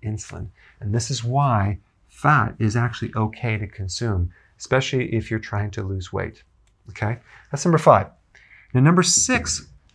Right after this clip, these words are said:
was this. I was not focusing on the history of the patient.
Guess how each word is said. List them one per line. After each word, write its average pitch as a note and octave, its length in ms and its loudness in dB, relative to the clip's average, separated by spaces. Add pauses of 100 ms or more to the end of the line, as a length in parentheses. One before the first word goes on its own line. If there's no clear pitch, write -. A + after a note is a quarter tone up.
(100)
was B2+ 420 2 (100)
this. G#2 540 0 (240)
I B2 80 0
was D3+ 440 2
not D3+ 360 2
focusing A#2+ 800 0
on A2 180 0
the G#2+ 100 -2
history G#2+ 540 -8
of G2+ 180 -10
the G2 80 -6
patient. F#2 520 -8